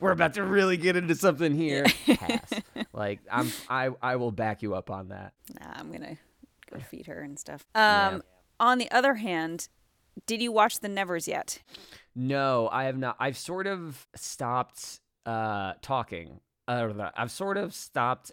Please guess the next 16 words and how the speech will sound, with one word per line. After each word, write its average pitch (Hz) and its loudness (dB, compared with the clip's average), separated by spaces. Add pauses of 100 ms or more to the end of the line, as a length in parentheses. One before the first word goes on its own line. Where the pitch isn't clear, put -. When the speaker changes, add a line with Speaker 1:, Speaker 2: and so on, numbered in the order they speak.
Speaker 1:
um, 98 -4 (500)
going 120 -2
through 113 -6
all 104 -2
my 98 -4
stuff 110 -4
because 101 -4
after 101 -6
Falcon 98 -4
and 104 -4
the 101 -6
Winter 98 -8
Soldier, 107 -6
I 95 -4
was 92 -8
like, 92 -6